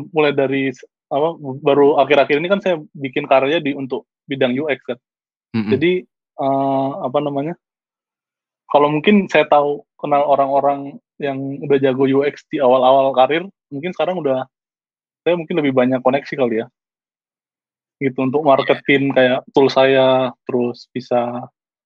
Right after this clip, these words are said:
Speaker 1: kerjasama gitu sama artis-artis atau desainer-desainer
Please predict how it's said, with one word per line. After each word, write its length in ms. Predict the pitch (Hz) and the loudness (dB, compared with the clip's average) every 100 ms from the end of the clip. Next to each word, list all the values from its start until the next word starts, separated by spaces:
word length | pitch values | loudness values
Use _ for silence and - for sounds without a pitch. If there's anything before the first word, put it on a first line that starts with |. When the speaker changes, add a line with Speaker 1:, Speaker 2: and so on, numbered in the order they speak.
| _ _ - | _ _ -10
Speaker 1:
kerjasama 560 | 139 135 143 156 160 151 | -2 0 4 4 4 2
gitu 160 | 131 135 | -2 -6
sama 320 | 135 131 127 127 _ _ _ _ | -4 -4 -4 -6 _ _ _ _
artis-artis 720 | 143 123 127 135 139 - 156 | -4 -2 -2 2 2 0 -8
atau 160 | 135 135 | -8 -6
desainer-desainer 720 | 123 127 131 127 123 127 127 | -4 -2 -2 -4 -4 -4 -4